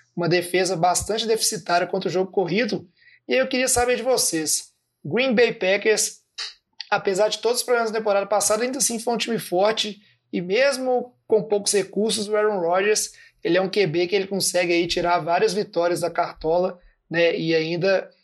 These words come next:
manter um time razoavelmente, é, dominante dentro dessa divisão da N F C Norte, como vem sendo na maioria dos, dos últimos anos aí, com exceção de alguns anos onde algum time aí, o Vikings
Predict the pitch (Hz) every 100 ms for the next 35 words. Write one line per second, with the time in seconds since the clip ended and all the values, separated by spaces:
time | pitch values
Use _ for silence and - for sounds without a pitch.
0 | _ - 185 185 180 190 185 180 185 170
1 | 185 196 196 202 175 185 185 202 202 -
2 | 190 180 156 190 233 190 196 214 - -
3 | 170 208 208 214 233 190 208 214 156 180
4 | 202 - _ _ 165 185 202 196 226 196
5 | 175 196 - - 214 226 220 233 - 208
6 | 208 214 202 208 190 190 220 233 220 -
7 | - - _ _ - 170 151 202 220 214
8 | 220 185 170 185 196 165 160 156 - 202
9 | 214 - 202 220 220 202 202 208 156 180
10 | 202 190 202 208 190 202 196 - 180 170
11 | 175 202 170 160 190 208 208 208 -